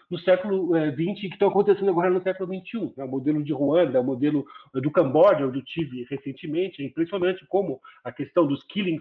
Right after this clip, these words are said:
fields, né, foi musealizada, foi, é, traduzida, né, numa, num discurso, né, da, do testemunho, da, da sobrevivência,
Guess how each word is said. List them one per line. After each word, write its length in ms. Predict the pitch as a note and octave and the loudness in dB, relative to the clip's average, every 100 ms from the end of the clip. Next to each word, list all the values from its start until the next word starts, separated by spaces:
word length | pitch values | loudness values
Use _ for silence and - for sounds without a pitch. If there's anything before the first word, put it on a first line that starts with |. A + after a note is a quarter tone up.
| - | -2
fields, 320 | E3+ G#3+ E3+ _ | -2 -2 -4 _
né, 220 | D3+ F3 - - - | 0 0 -2 -12 4
foi 200 | D#3+ D#3 | 4 4
musealizada, 1300 | D#3 A3 D#3+ F#3+ E3+ C#3+ B2 D#3 F#3 G#3+ E3 B2+ - _ _ _ | 2 0 2 2 2 2 -2 -2 -2 -4 -6 -10 -12 _ _ _
foi, 360 | D3+ D3+ D3 - | 0 0 -2 -2
é, 140 | D#3+ | -2
traduzida, 1040 | - - F#3+ F3+ E3 A#2 B2+ A#3 D#3+ C3 - | -2 0 0 0 -2 -6 -4 -4 -4 -8 -6
né, 140 | C#3 | -4
numa, 540 | D#3+ D3+ D3+ C#3+ C3+ C#3+ - - _ | -2 0 0 0 -2 -6 -18 -20 _
num 160 | C3+ B2 | -8 -8
discurso, 720 | C#3 - G3+ A#3+ - C#3 A#2+ | -10 -14 -6 -6 -4 -8 -6
né, 160 | C#3+ E3+ | 0 0
da, 380 | C3+ B2+ A#2+ - - _ _ | 2 0 -2 -6 -12 _ _
do 240 | - B2 C#3+ | -14 -8 -2
testemunho, 720 | F3+ F3 C#3+ C#3+ F#3 G3+ C#3 | -2 0 0 2 0 0 -2
da, 300 | B2+ C#3 C3 | 0 0 0
da 160 | C3 C#3 | -4 -2
sobrevivência, 800 | E3+ D#3+ C#3+ A#2+ D3 F#3 - | 0 0 -2 -4 -4 -4 -6